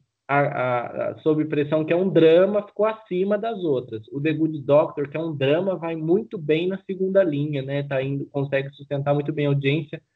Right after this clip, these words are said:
freou a liderança da Praça é Nossa. Então, acho que a Globo ignorou isso, esse,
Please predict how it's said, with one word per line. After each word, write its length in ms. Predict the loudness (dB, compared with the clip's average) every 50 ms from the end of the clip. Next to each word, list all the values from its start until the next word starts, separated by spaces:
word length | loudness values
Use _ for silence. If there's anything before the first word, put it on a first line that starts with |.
| _ _ _ _ _ 2 4
freou 320 | 6 8 8 10 10 8
a 60 | 8
liderança 580 | 8 4 4 4 4 4 4 2 0 0 -2 -4
da 100 | -4 -2
Praça 360 | -2 -2 -2 -2 -2 -4 -4
é 20 |
Nossa. 380 | 0 2 2 2 2 0 -8 -20 _ _ _ _ _ _ -8
Então, 200 | 0 4 4 4
acho 180 | 4 2 -2
que 80 | 0 0
a 40 | 2
Globo 380 | 4 6 6 6 4 2 -4
ignorou 800 | -8 -6 -6 -4 -4 -2 2 4 4 6 6 6 6 6 6 4 4
isso, 440 | 2 0 0 -6 -6 -6 -4 -2 -2
esse, 180 | -2 -4 -6